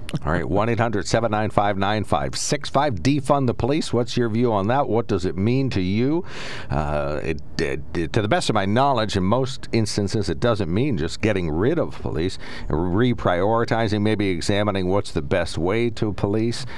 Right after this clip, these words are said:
Speaker 2: And, uh, I think
Speaker 1: And you
Speaker 2: in
Speaker 1: know what that
Speaker 2: Minneapolis, it was to eliminate the police.
Speaker 1: You know what
Speaker 2: Isn't
Speaker 1: got
Speaker 2: that the
Speaker 1: lost in all
Speaker 2: motion?
Speaker 1: this?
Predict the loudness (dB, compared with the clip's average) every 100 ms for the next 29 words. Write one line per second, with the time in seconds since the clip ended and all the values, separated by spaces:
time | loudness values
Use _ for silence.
0 | -8 -4 0 2 2 0 0 -2 0 0
1 | 0 -2 -6 -8 -8 -6 -6 -2 2 4
2 | 4 4 4 2 2 0 0 0 0 0
3 | 0 0 0 0 0 0 -2 -2 -2 -2
4 | 2 2 2 2 0 2 2 2 2 2
5 | 2 2 0 -4